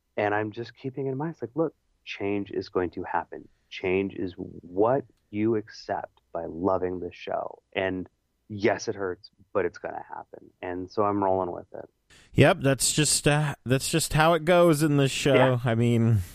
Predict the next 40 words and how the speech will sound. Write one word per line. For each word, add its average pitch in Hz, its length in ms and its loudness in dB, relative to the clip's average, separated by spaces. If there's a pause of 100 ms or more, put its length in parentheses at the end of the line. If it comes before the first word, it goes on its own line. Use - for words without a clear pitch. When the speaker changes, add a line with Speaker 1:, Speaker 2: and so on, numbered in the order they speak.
(520)
Speaker 2:
just 107 180 0
gotta 113 220 6
roll 120 320 8
with 117 120 0
the 113 80 -6
punches. 101 520 2
So, 95 520 4
and, 110 300 2
and 117 120 2
like 127 200 0
you 131 100 2
said, 107 440 2
he's 98 240 2
not 151 240 2
gone 180 220 4
yet. 165 260 4 (240)
So 104 560 4
Speaker 1:
Nope. 92 220 2 (220)
Speaker 2:
we 98 100 0
got 104 120 4
a 95 60 2
full 123 240 0
season, 113 400 2
which 101 180 0
we 117 80 2
will 101 120 2
talk 107 280 0
about 98 380 2
after, 95 720 2
uh, 90 140 2
these 92 300 -2
two 120 220 2
other 101 220 2
news, 92 480 2
news 98 240 2
items. 90 400 2
And 98 120 2
I 95 60 2
guess, 113 320 0
well, 104 320 2